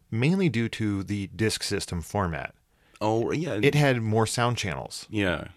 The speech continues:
Speaker 1: So the sound effects are different on the Japanese version. And I guess certain creatures, uh, roar or have noises that they don't even make in the North American version.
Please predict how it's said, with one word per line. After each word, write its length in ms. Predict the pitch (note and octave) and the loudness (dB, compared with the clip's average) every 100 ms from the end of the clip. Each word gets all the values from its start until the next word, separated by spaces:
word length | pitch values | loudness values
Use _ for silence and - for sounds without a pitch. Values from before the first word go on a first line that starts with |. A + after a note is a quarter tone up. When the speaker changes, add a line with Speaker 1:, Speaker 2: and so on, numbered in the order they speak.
| - | -4
Speaker 1:
So 320 | - A#2 G#2+ | 2 4 4
the 100 | F#2+ | 2
sound 320 | - C#3+ F#3 | 0 2 2
effects 400 | D#3 F#2 D#2 - | 0 0 -2 -2
are 140 | E2+ | -4
different 500 | D#2 A#2 D3 F2+ D2 - | 0 0 0 -2 -4 -4
on 200 | F#2+ F#2+ | 0 2
the 80 | G#2 | 2
Japanese 520 | E2+ E2+ - F2+ G#2 | 0 -2 -2 -4 -4
version. 440 | - D#2 D#2 - - _ - | -4 -6 -6 -8 -12 _ -4
And 100 | A2+ | -2
I 40 | A#2 | 2
guess 160 | D#3 | 2
certain 240 | - C3 G#2+ | 2 -2 -2
creatures, 520 | C#3 D#3 A#2 G2 E2+ | -2 0 0 0 0
uh, 180 | F2 D2+ | -2 -4
roar 560 | F2 F2 G#2+ A#2 C3 C#3 | -6 -2 2 4 4 2
or 160 | F#2+ F#2 | 0 0
have 240 | G#2 F#2 | 0 0
noises 440 | G2+ G#2 F2+ F#2+ | -2 -2 -2 -4
that 220 | E2 F2+ F#2 | -4 -6 -2
they 100 | G2+ | 0
don't 140 | G#2+ | 0
even 240 | F2+ E2+ | 0 -2
make 400 | F2 G#2 F2+ - - _ - | -4 -4 -6 -10 -18 _ -4
in 220 | A2 G2 | -2 -2
the 300 | F#2+ F2 D#2+ - | -4 -6 -8 -8
North 220 | G2+ F2 | -4 -4
American 360 | F2 E2 D#2+ D#2+ | -2 -4 -4 -4
version. 360 | D#2 E2 D#2 | -2 -4 -6